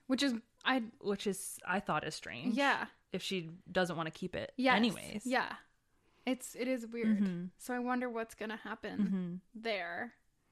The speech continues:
Speaker 1: Like, imagine becoming pregnant with this man that you're casually sleeping with and then thinking he might be a murderer.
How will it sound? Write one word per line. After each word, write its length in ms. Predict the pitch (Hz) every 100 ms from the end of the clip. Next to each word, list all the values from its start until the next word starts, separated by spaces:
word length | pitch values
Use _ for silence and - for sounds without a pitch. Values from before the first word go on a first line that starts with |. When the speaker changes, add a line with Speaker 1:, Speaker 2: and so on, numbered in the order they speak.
| _ _ _ _ _ _ _ -
Speaker 1:
Like, 200 | 339 349 311
imagine 360 | 320 320 381 453 415 - - - _ 226 -
becoming 420 | 262 269 254 247
pregnant 440 | 247 240 240 233 226
with 160 | 233
this 220 | 233 226
man 240 | 226 214 220
that 80 | 208
you're 100 | -
casually 420 | - 214 214 226
sleeping 400 | - 190 220 233
with 180 | 233 240
and 220 | 233 226
then 180 | 214 220
thinking 380 | 233 220 - 220
he 140 | 233
might 200 | 208 202
be 80 | 220
a 60 |
murderer. 480 | 202 202 214 262 320